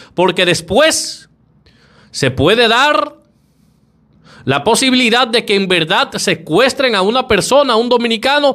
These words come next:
y después ninguno de nosotros querramos compartir las informaciones pensando de que se trata de algo inventado.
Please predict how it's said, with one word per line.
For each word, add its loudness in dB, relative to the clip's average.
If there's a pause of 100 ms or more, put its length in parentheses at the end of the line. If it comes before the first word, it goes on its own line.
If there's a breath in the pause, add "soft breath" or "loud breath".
(160 loud breath)
y 0
después 0
ninguno 0
de 2
nosotros 0 (720 loud breath)
querramos 0
compartir -2
las 2
informaciones 0
pensando 0
de 0
que -4
se -4
trata -2
de 0
algo 0
inventado. -4